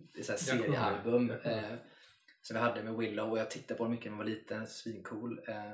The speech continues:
Speaker 1: men när man såg om det nu så har den ju... Ja, den, den är inte bra. Den har, den har saker som man vill bygga vidare på som är svincoolt, eh, som jag tror kan bli bra, men den är inte särskilt bra. Däremot har den kultstatus, men det är just därför jag ser fram emot serien så mycket, för den kan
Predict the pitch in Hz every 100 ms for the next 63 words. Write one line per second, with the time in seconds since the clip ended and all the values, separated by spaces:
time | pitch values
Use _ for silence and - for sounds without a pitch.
0 | 107 - - 113 113 117 127 120 123 120
1 | 113 110 117 - 110 104 104 107 82 -
2 | - - _ - - _ _ _ _ _
3 | _ _ - 113 120 120 120 120 107 113
4 | - - 117 117 110 101 117 135 - 143
5 | - 160 170 160 160 - - 110 107 104
6 | 110 110 107 107 117 101 123 - - 110
7 | 98 - 104 92 123 - - - 117 104
8 | 101 98 98 - 117 110 - 113 - 143
9 | 147 120 107 85 - - 117 110 95 -
10 | _ _ _ 120 110 117 120 - 104 101
11 | 101 104 120 120 127 101 101 120 113 -
12 | 95 92 - 127 - - 110 113 113 127
13 | - 110 - 101 98 - - 98 92 95
14 | - 104 98 123 117 - - 87 - -
15 | 95